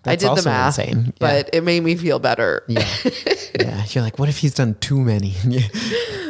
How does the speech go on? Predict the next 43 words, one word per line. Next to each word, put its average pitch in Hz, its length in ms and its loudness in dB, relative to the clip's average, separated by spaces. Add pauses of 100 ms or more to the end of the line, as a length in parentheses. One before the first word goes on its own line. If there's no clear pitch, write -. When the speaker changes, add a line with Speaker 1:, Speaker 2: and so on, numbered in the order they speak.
(220)
Speaker 2:
But 147 480 0
the 165 100 4
first 185 380 0
surgery 143 520 0
brought 127 300 2
Speaker 1:
Yeah. - 60 -4
Speaker 2:
me 131 80 -4
back 120 500 -2
to - 140 -6
Speaker 1:
Yeah. - 80 0
Speaker 2:
that 113 180 -4
moment. - 480 -6
Speaker 1:
Yeah. 101 280 2 (280)
Speaker 2:
I 151 120 2
pictured 151 440 0
you 135 140 0
in 131 160 -4
jeans. 131 640 -6
Speaker 1:
Oh, 107 200 4
yeah. 92 280 -2
Speaker 2:
<laughs> - 60 -8 (480)
Speaker 1:
Oh, - 120 -2
no. 208 140 -6
Speaker 2:
With 190 120 0
a - 40 -4
Speaker 1:
Probably 202 200 0
that 185 140 2
Speaker 2:
coffee. 170 140 2
Speaker 1:
one, 180 180 2
eh, 127 100 -2
that's 127 240 0
possible, 123 680 0
you 123 160 2
know, 113 200 2
back 123 320 -2
in 113 260 2
whatever, 110 280 2
nineteen, 120 640 2
Speaker 2:
<laughs> - 160 -8
Right. 175 340 0
Speaker 1:
whenever 110 280 2
that 123 180 0
was. 107 460 -2